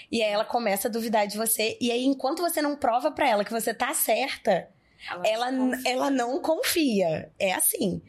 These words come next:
Speaker 1: é uma relação também de confiança, e aí você vai provar que, não, você sabe o que você tá fazendo.
Speaker 2: <laughs> Aham.
Speaker 1: Eu sou meio assim, "Não, eu vou provar que eu sei o que eu tô fazendo", sabe?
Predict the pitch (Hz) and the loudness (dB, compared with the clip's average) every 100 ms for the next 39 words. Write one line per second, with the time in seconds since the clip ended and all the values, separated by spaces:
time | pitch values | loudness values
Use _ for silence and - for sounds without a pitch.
0 | - - - 202 196 226 214 214 220 214 | -20 -12 -2 0 0 0 0 0 -2 -2
1 | 226 220 - 240 - 339 208 - 196 196 | -2 -2 -4 -4 -2 0 0 0 -2 -2
2 | 214 220 220 214 196 202 233 262 - _ | -2 -2 -2 -2 0 0 -2 -6 -14 _
3 | _ _ _ - 247 233 196 180 - 269 | _ _ _ -2 0 0 -2 -2 0 0
4 | 294 - - 214 190 170 160 - - 185 | 0 -4 -4 0 0 0 -4 -8 -4 -2
5 | - - 190 190 - 247 - 269 302 302 | -2 0 0 0 -2 -4 -4 -2 0 2
6 | 185 180 175 170 190 196 170 208 196 214 | 0 0 -2 -2 -10 -10 -4 -2 0 0
7 | 208 - - 143 190 202 180 175 165 165 | 0 0 0 0 0 0 0 -2 -4 -4
8 | 196 214 202 180 - 208 - 196 190 247 | -4 -2 -4 -4 -4 -2 -2 -2 -2 -4
9 | 262 - 277 247 180 175 - 185 175 170 | -6 -4 -2 0 0 -2 -2 -2 -2 -4